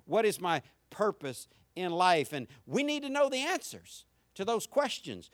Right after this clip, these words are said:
not just for other people, but for ourselves. You need to know why you're here. You need to know what God's will for your life is. And that's why I want you to get involved in this process over the next couple of weeks of creating a blueprint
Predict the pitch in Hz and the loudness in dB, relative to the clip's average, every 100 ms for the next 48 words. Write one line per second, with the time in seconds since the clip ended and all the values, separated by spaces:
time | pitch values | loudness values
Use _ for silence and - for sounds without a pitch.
0 | _ - 214 - 262 - 220 - 247 226 | _ -2 0 0 -4 -4 -4 2 2 2
1 | - 226 226 247 226 - - 226 226 240 | -2 -2 2 0 0 -12 -2 -2 2 2
2 | 233 - 294 240 190 262 262 233 240 214 | 2 -2 -2 -2 -2 -6 -6 0 2 2
3 | 165 214 233 233 226 165 269 311 165 151 | 2 2 2 0 -4 -4 -4 -2 -2 -2
4 | 233 240 240 233 233 214 233 226 151 165 | -6 -6 -4 -2 -2 -4 -4 -4 -8 -10
5 | 262 247 - 214 220 240 339 269 - 208 | -4 -4 -4 -4 -2 0 0 0 -2 -2
6 | 147 101 - _ _ - 175 220 220 208 | 0 -2 -10 _ _ -6 -4 0 2 2
7 | 196 190 185 170 180 180 143 175 170 151 | 0 -4 -6 -6 -4 -4 -2 2 4 2
8 | 127 - - - 156 156 - 185 160 160 | 0 -6 -20 -8 -4 -4 0 2 2 -2
9 | 165 156 139 156 160 - 170 160 147 131 | -2 -2 0 0 0 0 -2 -2 -4 -2
10 | 165 - 143 - 156 165 170 143 120 117 | -2 -2 -6 -6 -4 -2 -2 -2 -4 -2
11 | 170 175 - 143 | -2 -2 -2 0